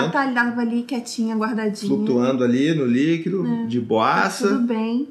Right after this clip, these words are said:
Speaker 2: chutando.
Speaker 1: Vamos partindo agora pra trinta semanas.
Speaker 2: Trinta semanas, isso aí, né? Então a gente
Speaker 1: Terceiro trimestre.
Speaker 2: Terceiro trimestre, é a reta final.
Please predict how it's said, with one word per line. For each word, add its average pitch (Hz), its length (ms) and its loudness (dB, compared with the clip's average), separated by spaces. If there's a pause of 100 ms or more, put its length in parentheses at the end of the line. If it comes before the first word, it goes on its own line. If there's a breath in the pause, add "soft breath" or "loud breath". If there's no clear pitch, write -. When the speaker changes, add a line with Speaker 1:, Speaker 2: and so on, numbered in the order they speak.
Speaker 2:
chutando. 185 880 0
Speaker 1:
Vamos 233 360 0
partindo 240 400 -4
agora 220 280 -2
pra 214 380 0
trinta 233 320 -4
semanas. 240 760 -2
Speaker 2:
Trinta 226 380 4
semanas, 139 640 2
isso 120 200 0
aí, 120 280 2
né? 165 280 -2 (300)
Então 107 180 2
a 107 60 2
gente 117 760 0
Speaker 1:
Terceiro 226 360 -4
trimestre. 240 720 -2
Speaker 2:
Terceiro 117 380 2
trimestre, 127 420 0
é - 20 2
a 110 40 0
reta 131 260 -2
final. 147 600 0